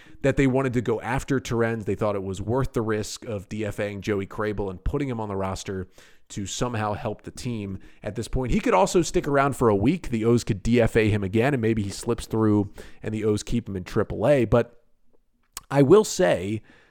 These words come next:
the one last reason the O's did go ahead and get Luis Torrens here is that they need some catching depth right now because Maverick Handley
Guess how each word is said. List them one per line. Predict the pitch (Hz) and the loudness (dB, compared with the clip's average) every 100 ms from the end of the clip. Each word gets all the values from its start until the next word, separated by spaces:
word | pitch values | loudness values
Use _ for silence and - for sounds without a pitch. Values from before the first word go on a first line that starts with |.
| _ | _
the | - | 4
one | 135 151 208 | 6 6 4
last | 180 156 175 - | 4 4 2 0
reason | 127 156 131 | 0 2 0
the | 123 120 | -2 2
O's | 123 127 127 120 104 - - _ _ - | 4 6 6 4 0 -10 -18 _ _ -2
did | 107 147 170 | 4 6 8
go | 135 143 | 8 8
ahead | 135 143 | 8 6
and | 135 113 95 | 4 0 2
get | 117 139 | 2 2
Luis | 127 117 120 - | 0 0 0 -2
Torrens | - 98 139 165 - | -4 -2 0 -2 -6
here | 85 76 82 - | -8 -8 -10 -4
is | 131 127 | 0 2
that | 120 131 127 - - - - - - _ _ _ _ _ - | 4 6 4 2 -4 -10 -14 -20 -20 _ _ _ _ _ 2
they | 160 | 4
need | 247 208 | 4 2
some | 135 | 2
catching | - 156 - 87 | 4 4 2 -6
depth | 67 - | -8 -6
right | 110 65 | -6 -6
now | 64 60 | -8 -10
because | - 107 135 110 | -6 4 4 4
Maverick | 117 151 214 233 | 4 6 6 4
Handley | - 143 160 123 85 71 | 2 2 0 0 -4 -6